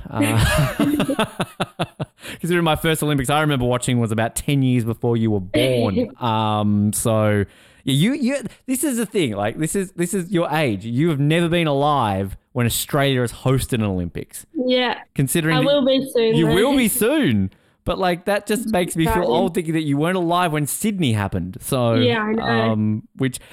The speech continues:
Speaker 1: ha-, I mean, Sydney, you're obviously, you know, not too far away from here. But, like, I don't, do you, when you've,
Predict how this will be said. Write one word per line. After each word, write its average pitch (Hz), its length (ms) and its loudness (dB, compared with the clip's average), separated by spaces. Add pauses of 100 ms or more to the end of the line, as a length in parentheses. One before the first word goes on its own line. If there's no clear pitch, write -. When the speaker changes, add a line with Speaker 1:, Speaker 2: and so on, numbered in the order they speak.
(120)
Speaker 1:
ha-, 220 160 -2
I 226 60 0
mean, 226 240 -4 (580)
Sydney, 190 380 -2
you're 147 180 0
obviously, 123 260 -2
you 123 240 -4
know, 110 260 0 (100)
not 117 320 -2
too 190 220 0
far 110 220 -2
away 95 220 0
from 98 200 -4
here. 87 260 -2
But, - 160 -6
like, 143 160 -8
I 143 100 -4
don't, 123 260 -8 (220)
do 170 100 -2
you, 180 220 0
when 180 160 -2
you've, 170 220 -2